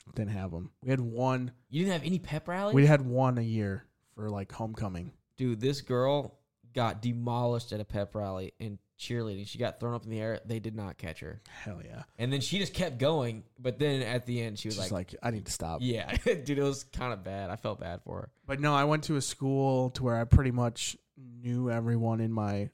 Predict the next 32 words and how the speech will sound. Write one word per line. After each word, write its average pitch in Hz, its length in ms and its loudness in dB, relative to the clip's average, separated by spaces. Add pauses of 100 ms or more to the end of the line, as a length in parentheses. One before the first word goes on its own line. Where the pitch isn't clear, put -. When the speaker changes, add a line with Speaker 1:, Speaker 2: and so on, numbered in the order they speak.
Speaker 1:
I 135 120 6
could 135 300 4
probably 135 720 6
at 117 160 -2
one 117 200 -4
point 120 320 -6
name 117 400 -4
every 113 420 -4
single 110 380 -6
classmate 104 580 -8 (100)
in 113 160 -6
my 95 160 -6
class. 90 460 -8 (760)
Speaker 2:
I 160 60 -4
mean, 170 80 0
I 170 40 -2
could 104 140 -4
Speaker 1:
Yes. - 20 -8
Speaker 2:
probably 139 180 4
do 110 80 -4
that 95 200 -4
too. 101 380 -6 (100)
Speaker 1:
A 123 80 0
hundred 123 420 4
Speaker 2:
Most 117 460 -2
of 98 80 -10
them. 95 320 -10
Speaker 1:
a 120 40 -8
hundred 120 360 -2
and 113 120 -10
twenty 117 340 -4
people. 120 460 -2